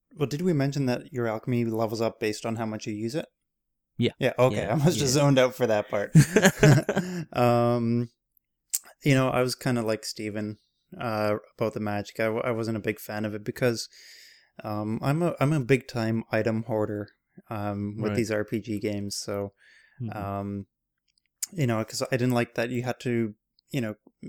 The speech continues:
Speaker 1: use your ingredients to, to use those alchemy spells. So I was always concerned about running out. Um, so I, I relied on, on, like, physical attacks mostly and, and magic only when,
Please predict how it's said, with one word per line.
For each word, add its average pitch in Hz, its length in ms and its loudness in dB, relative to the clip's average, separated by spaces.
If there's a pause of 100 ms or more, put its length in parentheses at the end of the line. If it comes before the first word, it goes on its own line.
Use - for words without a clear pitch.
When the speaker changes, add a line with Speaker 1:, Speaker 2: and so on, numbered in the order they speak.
(120)
Speaker 1:
use 127 320 0
your 123 160 6
ingredients 117 580 2
to, 101 300 -6 (100)
to 107 120 -6
use 104 240 -4
those 104 200 -4
alchemy 104 400 -4
spells. 92 480 -8 (640)
So 117 140 -2
I - 20 0
was 107 100 0
always 113 260 0
concerned 110 400 -6
about 107 180 -4
running 104 360 -2
out. 104 240 -4 (260)
Um, 107 240 -8
so 113 240 -6
I, 107 160 -2
I 120 140 -2
relied 104 460 2
on, 104 280 -8
on, 156 340 -4 (100)
like, 139 220 -6
physical 127 380 0
attacks 113 340 -6
mostly 113 440 -2
and, 107 240 -4
and 113 140 -2
magic 107 380 -6
only 107 240 -6
when, 101 260 -6